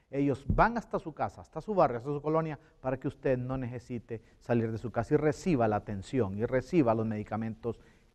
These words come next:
en su vivienda. Así está la situación este día quince de agosto en nuestro país. Continuaremos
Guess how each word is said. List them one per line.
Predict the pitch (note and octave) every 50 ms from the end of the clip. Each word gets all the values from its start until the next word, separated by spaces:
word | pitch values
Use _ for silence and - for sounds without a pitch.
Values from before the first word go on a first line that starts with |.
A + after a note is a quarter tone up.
| _
en | - F#3+ A#2+ A2 A2 A2 A2
su | - - - B2+ A2+ G#2+ - -
vivienda. | A2+ G2+ A2 G#2+ G2 G#2+ G2 D#2 E2 - - - - - _ - - - - - -
Así | - - E3
está | D#3+ - F#3
la | F3 D#3+
situación | F3+ D#3+ - D#3 C#3+ - F#3+ E3 A2 F2 D#2+ - - - - _ _ - -
este | A#2+ B2+ - - D#3
día | C3+ C3 C#3 B2+ A#2 C3+
quince | - F3+ F#3+ F#3+ F#3 F3+ - G3 F3+ - -
de | C#3 C3 D3
agosto | C#3+ C#3 D#3 D3+ - - - - E2+ - - -
en | G2+ A#2
nuestro | A#2+ A#2+ - - C3
país. | A#2 A#2+ A#2 G2+ - - - - - _ _ _ _ _ _ _ _ _ _ _ _
Continuaremos | - C3+ B2 C3 C#3 C3+ C3+ C#3+ E3+ F3+ F3+ F3+ F3+ - - -